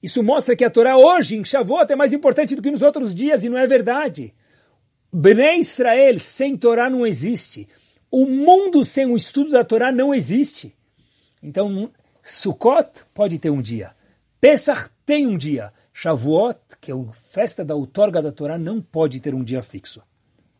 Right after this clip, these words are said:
Todo dia é dia de Torá. A tro-,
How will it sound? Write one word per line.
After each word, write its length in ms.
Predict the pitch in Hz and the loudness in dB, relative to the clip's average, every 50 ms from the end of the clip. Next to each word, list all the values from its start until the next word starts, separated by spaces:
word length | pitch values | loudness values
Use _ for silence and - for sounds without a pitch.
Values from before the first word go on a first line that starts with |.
| _ _ _ _ _ _ _ _ _ _ _ _ _ _ _ - _ _ _ _ _ _ _ _ _ _ _ _ _ _ _ _ _ _ _ _ _ _ _ _ _ _ _ | _ _ _ _ _ _ _ _ _ _ _ _ _ _ _ -20 _ _ _ _ _ _ _ _ _ _ _ _ _ _ _ _ _ _ _ _ _ _ _ _ _ _ _
Todo 300 | - - 160 208 175 190 | 2 4 4 4 2 -2
dia 400 | 139 104 131 156 156 165 170 147 _ _ _ _ _ _ _ _ _ _ _ _ | -6 -4 -4 -2 -2 -4 -4 -10 _ _ _ _ _ _ _ _ _ _ _ _
é 140 | - 160 143 | -6 -4 -4
dia 400 | - 127 131 120 117 - - _ _ _ _ _ _ _ _ _ _ _ _ _ _ _ _ _ _ _ _ | -4 -2 -4 -4 -4 -6 -12 _ _ _ _ _ _ _ _ _ _ _ _ _ _ _ _ _ _ _ _
de 160 | 135 120 120 113 | -16 -14 -14 -12
Torá. 380 | 117 127 117 107 107 - _ _ _ _ _ _ _ _ _ _ _ _ _ _ _ _ _ _ _ _ _ _ _ _ _ _ _ _ _ _ _ _ _ _ _ _ _ _ - | -12 -12 -12 -12 -14 -18 _ _ _ _ _ _ _ _ _ _ _ _ _ _ _ _ _ _ _ _ _ _ _ _ _ _ _ _ _ _ _ _ _ _ _ _ _ _ -14
A 120 | - 131 | -12 -12
tro-, 300 | - - 147 135 127 123 | -10 -8 -6 -6 -6 -8